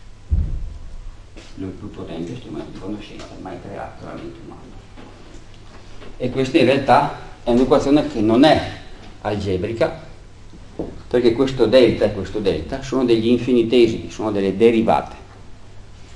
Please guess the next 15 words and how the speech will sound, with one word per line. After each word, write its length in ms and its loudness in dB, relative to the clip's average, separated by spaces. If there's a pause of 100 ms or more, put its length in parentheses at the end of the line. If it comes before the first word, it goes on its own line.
(120)
quindi 220 4
è 40 6
un'equazione 540 2
differenziale, 800 -6 (1040)
la 120 0
cui 220 2
soluzione 960 4
non 320 8
è 60 8
un 180 10
numero 340 8
come 140 2
nelle 140 4
equazioni 320 0
algebriche, 760 -2